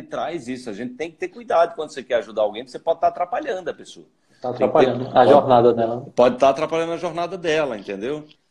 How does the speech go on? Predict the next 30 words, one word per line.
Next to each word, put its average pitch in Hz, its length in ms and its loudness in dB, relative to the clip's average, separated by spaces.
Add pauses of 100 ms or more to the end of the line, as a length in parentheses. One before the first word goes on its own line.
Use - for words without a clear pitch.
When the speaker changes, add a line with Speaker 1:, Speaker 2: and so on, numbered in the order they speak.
(140)
Speaker 1:
Então, 135 280 -6
assim, 123 400 -6
é 110 120 -4
um - 160 -6
Speaker 2:
Ô, 156 80 8
Alex, 339 200 8
Speaker 1:
foi 403 100 -2
Speaker 2:
deixa 165 220 6
eu - 40 4
te - 60 -2
fazer, 180 260 8
deixa 185 220 6
eu - 40 4
te - 80 -6
fazer 190 200 6
uma 190 160 6
pergunta, 139 480 6
assim, 123 220 0
Speaker 1:
Pois 135 120 4
Speaker 2:
pra 131 260 8
Speaker 1:
não, - 80 0
pois - 100 -10
Speaker 2:
pergunta 143 400 2
Speaker 1:
não. 139 60 -4
Speaker 2:
de, 151 120 2
de 139 160 4
leigo, 123 340 8
de 127 140 4
leigo, 120 260 6
realmente. 117 340 2